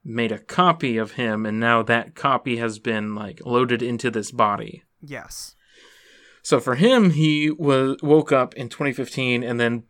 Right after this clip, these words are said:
Speaker 1: blinked and woke and, like, enter twenty-one oh four,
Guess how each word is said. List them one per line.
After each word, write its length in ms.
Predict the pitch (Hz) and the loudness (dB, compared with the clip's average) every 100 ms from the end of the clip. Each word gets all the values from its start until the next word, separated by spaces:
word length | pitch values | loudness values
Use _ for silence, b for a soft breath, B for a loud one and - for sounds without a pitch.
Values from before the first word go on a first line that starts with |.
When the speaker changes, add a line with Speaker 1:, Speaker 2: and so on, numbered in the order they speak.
| _ | _
Speaker 1:
blinked 680 | 170 139 139 131 120 - - | -14 0 2 4 2 -6 -12
and 400 | 135 117 110 107 107 | -4 -2 -2 -2 0
woke 240 | 113 110 - | -2 -2 -8
and, 180 | 123 113 | -4 -4
like, 220 | 107 - _ - 156 _ _ _ - | -4 -8 _ -18 -18 _ _ _ -6
enter 460 | 131 120 120 110 - _ _ - | -4 0 0 0 -4 _ _ -12
twenty-one 400 | - 135 123 117 | -6 -4 0 -2
oh 120 | 104 | -2
four, 560 | - 127 101 71 - | -4 -4 -4 -6 -10